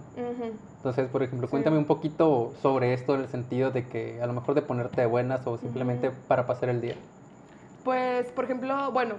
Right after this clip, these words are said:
Speaker 1: pues es que yo sé que tengo mis bandas, ¿no? De, pues,
Speaker 2: Ujú.
Speaker 1: mi favorita es Motley Crue, por ejemplo. Motley Crue, si lo pongo, yo sé que igual tengo ese efecto de, si ando así cabizbaja, pues mínimo, mm, por, me va a calmar por un rato, ¿no? Eso sí, no lo pongo cuando estoy manejando, porque ya me he dado cuenta que manejo muy rápido cuando,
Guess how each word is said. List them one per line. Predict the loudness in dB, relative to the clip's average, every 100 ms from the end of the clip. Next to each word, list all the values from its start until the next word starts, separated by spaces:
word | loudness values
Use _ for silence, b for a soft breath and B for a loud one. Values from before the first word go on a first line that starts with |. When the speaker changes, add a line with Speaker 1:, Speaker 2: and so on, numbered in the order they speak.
| -6
Speaker 1:
pues | -6
es | -2
que | -2 0
yo | -2
sé | -4
que | -4 -4
tengo | -2 -2
mis | -2 0
bandas, | 0 0 -2 -2
¿no? | -2
De, | 0 0
pues, |
Speaker 2:
Ujú. | 0
Speaker 1:
mi | 2
favorita | 2 2 -2
es | -4
Motley | -4 -4 -6
Crue, | -8 -12 -20 -8
por | -6
ejemplo. | -4 -6 -8
Motley | -8 -6 -6
Crue, | -4 -4 -2
si | -2
lo | -2
pongo, | 2 2 2 0
yo | 0
sé | -4 -2
que | -2 -2 -6 -10 -18 -20 -6 0
igual | 4 4 2 2
tengo | 2 2
ese | 2
efecto | 2 2 0 0 2
de, | 2 2 0
si | 2
ando | 2 4 2 4
así | 0 0
cabizbaja, | 0 0 0 0 2
pues | 2
mínimo, | 2 0 2 2 2
mm, | 0 -6 0
por, | 2 2
me | 2
va | 4 4 2 2 0
a |
calmar | 2 0 0 2
por | 2
un | 2
rato, | 0 -2 -4 -6
¿no? | -6 -10 B B B -4
Eso | 0
sí, | 2
no | 2
lo | 0
pongo | 0 0
cuando | 0 -2
estoy | -2 0
manejando, | 0 -2 -2 -2
porque | -2
ya | 0
me | 2
he |
dado | 0
cuenta | 0 -2 -2
que | -2
manejo | -2 -4 -4
muy | -4
rápido | -2 -2 -2 -4
cuando, | -8 -12